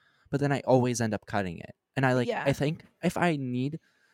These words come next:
Speaker 1: if I want to commit to growing it out, I need to go, like, six months.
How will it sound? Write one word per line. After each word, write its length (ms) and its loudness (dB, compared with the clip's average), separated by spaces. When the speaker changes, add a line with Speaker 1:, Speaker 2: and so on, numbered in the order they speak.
Speaker 1:
if 120 0
I 120 4
want 180 -2
to 100 -4
commit 460 0
to 100 -2
growing 280 4
it 80 -2
out, 320 0
I 100 0
need 160 -2
to 100 -10
go, 120 2
like, 220 0
six 760 -4
months. 520 -6